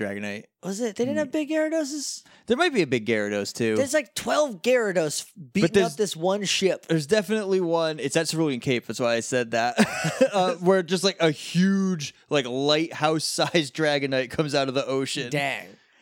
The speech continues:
Speaker 2: So, like, you're, you're playing your game. You get up to this place. There's fifteen Gyaradoses just, like, going to town on this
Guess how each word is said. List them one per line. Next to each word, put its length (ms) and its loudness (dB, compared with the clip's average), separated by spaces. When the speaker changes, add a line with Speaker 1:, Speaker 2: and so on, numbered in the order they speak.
Speaker 2:
So, 160 2
like, 220 -4
you're, 320 0
you're 140 0
playing 240 0
your 80 -4
game. 260 -2
You 160 -2
get 240 2
up 180 0
to 360 0
this 180 -2
place. 420 -2
There's 180 0
fifteen 580 -2
Gyaradoses 720 0
just, 200 0
like, 220 0
going 320 2
to 80 -4
town 540 -2
on 220 -2
this 200 -2